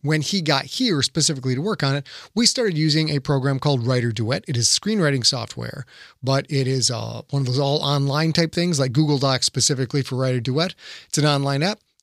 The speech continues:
and we can see each other's changes in real time. There's no version control issues at all. So this solved all of our problems. Of course, we could have found out about it years ago when we were in different places and, uh, not discovered it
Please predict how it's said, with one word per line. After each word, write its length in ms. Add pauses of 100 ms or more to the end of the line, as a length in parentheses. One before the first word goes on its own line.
and 180
we 100
can 180
see 120
each 140
other's 240
changes 400
in 180
real 220
time. 400
There's 180
no 160
version 300
control 400
issues 380
at 160
all. 180 (240)
So 140
this 260
solved 400 (140)
all 340
of 140
our 120
problems. 600 (380)
Of 160
course, 480
we 180
could 140
have 100
found 240
out 140
about 180
it 140
years 240
ago 420 (140)
when 220
we 140
were 140
in 140
different 260
places 560 (420)
and, 440
uh, 180
not 240
discovered 400
it 220